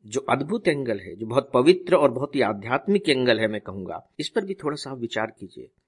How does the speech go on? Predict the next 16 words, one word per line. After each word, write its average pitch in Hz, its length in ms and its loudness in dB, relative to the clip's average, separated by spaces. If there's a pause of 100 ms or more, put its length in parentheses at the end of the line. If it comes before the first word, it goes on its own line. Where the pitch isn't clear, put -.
तब 151 140 4
हम 156 120 0
पीड़ा 131 320 6
को 135 120 -2
संपूर्णता 123 560 -2
के 113 140 -10
साथ 101 220 -6 (100)
समझ 90 220 -4
सकेंगे। - 480 -16 (180)
तो 156 80 10
दोस्तों, 175 320 12
आज 123 160 10
बस 107 200 2
इतना 131 220 2
ही। 135 200 4
कल 139 360 10